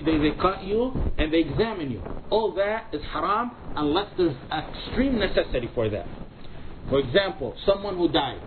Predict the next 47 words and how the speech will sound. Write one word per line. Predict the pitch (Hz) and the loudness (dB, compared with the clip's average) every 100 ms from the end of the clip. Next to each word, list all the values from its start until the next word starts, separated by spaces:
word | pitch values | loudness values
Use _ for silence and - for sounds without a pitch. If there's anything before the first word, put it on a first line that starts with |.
| 143 | -6
and | 156 | -4
it's | - 156 | -4 -2
known | 196 196 | 0 0
it's | 170 180 | -2 0
natural | 190 - 175 147 | -2 0 -2 0
death, | 131 117 - - | -2 -2 -10 -6
and | - 165 | 0 2
we | 190 | 6
know | 208 | 6
that | 190 | 6
guy | 196 190 | 4 4
wasn't | 185 180 175 | 2 0 2
murdered. | 175 175 135 - - - - - - | 2 2 0 -4 -10 -14 -14 -12 -2
You | 311 - | -2 2
can't | 294 254 - | 2 2 0
take | 262 - | 0 0
him | - 175 170 | 0 -2 -2
and | - - 156 151 | -2 0 2 4
cut | 214 - | 4 4
him | 143 | -2
off. | 139 - | 0 2
In | 175 | 4
this | 196 - | 4 4
country, | 226 220 - 180 214 - - | 2 0 2 2 2 -6 -4
if | 120 | 0
you | 143 147 | 4 6
don't | 180 262 226 | 6 4 4
die | 208 175 | 2 2
in | 147 | -6
a | |
hospital, | 139 156 - 160 175 214 - - - | -6 -6 -2 2 2 2 -6 -6 2
they | 147 - | 2 4
take | 190 185 - | 4 4 4
you | 202 202 202 - | 4 4 4 -4
and | 160 147 - | -2 -2 2
cut | 165 - | 0 2
you | 139 | 2
off. | 104 - - - - - 101 - | 2 -2 -10 -16 -8 -6 -6 -2
And | 113 131 | 0 2
they | |
cut | 120 170 - | 4 2 2
your | 123 | 0
stomach, | - - - 151 131 | 12 12 12 12 -4
they | 131 | -4
cut | 127 147 - | 0 -2 0
part | 147 143 | -4 -4
of | 113 | -8